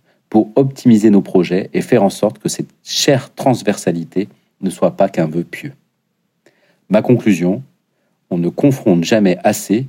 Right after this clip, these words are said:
les différents métiers aux réalités commerciales que l'on vise pour nos clients, alors que le bon sens collectif pragmatique nous ferait gagner de la pertinence et un temps précieux.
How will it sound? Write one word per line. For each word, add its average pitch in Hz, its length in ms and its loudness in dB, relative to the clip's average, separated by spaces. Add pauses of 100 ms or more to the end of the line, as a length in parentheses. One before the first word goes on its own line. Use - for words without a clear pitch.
les 82 100 -6
différents 107 540 0
métiers - 540 0
aux 123 100 4
réalités 107 460 2
commerciales 87 680 -4 (360)
que - 120 -2
l'on 82 140 -2
vise 139 400 0 (100)
pour 135 160 4
nos 135 100 4
clients, 85 400 -4 (420)
alors 104 200 2
que 92 100 0
le 85 80 0
bon 101 260 0
sens 95 360 -2
collectif - 560 -2
pragmatique - 760 -4
nous 175 100 -10
ferait 165 320 -6
gagner 165 360 -6
de 156 80 -10
la - 100 -10
pertinence - 760 -8 (100)
et 160 80 -10
un - 100 -10
temps 165 180 -12
précieux. - 420 -14